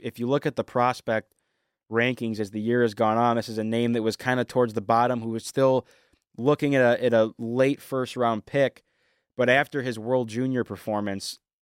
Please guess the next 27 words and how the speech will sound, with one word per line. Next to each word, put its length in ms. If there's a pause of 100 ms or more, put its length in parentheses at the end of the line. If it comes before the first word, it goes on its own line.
I 40
mean, 140
this 200
kid, 440
again, 260
only 240
seven, 420 (120)
only 260
seventeen 720
years 200
old, 340 (720)
but, 320 (180)
I 80
mean, 100
he's 220
just 220
got 240
great 280
skill. 460
He's 180
a 80
decent 460
body, 340
around 240
six 260
feet 200
tall. 420